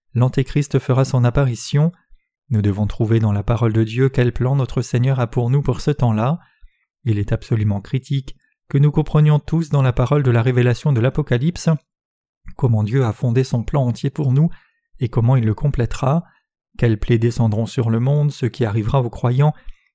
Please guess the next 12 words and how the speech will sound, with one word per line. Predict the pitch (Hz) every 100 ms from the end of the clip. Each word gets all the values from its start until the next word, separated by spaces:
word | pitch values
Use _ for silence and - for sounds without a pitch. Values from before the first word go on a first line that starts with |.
| _
quels | 123 113
désastres | 110 104 120 - 120
tomberont | 113 131 127 135 127
en | 110
fléau | - 123 131 143
sur | -
les | 113 120
incroyants, | 143 - 127 131 156 - _ -
et | 131
ainsi | 147 -
de | -
suite. | - 139 143